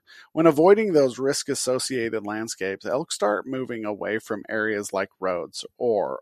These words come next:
open meadows. They start staying away from fields. They start picking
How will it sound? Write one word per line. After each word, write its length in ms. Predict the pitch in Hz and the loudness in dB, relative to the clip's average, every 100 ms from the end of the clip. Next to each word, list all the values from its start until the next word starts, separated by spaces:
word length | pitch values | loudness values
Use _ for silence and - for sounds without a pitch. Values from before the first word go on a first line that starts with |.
| - | -6
open 400 | 139 - 117 110 | -6 -4 -6 -4
meadows. 540 | 107 101 90 87 - | -4 -4 -4 -6 -10
They 120 | - 104 | -10 -8
start 280 | - 120 | -6 -6
staying 340 | - 135 127 120 | -4 -4 -4 -6
away 260 | 107 110 | -4 -4
from 240 | 113 110 104 | -4 -8 -10
fields. 480 | - 110 95 87 - | -6 -4 -4 -6 -8
They 100 | 95 | -8
start 400 | - 117 78 _ _ _ | -2 -4 -4 _ _ _
picking 400 | 151 - 135 | -2 -2 -6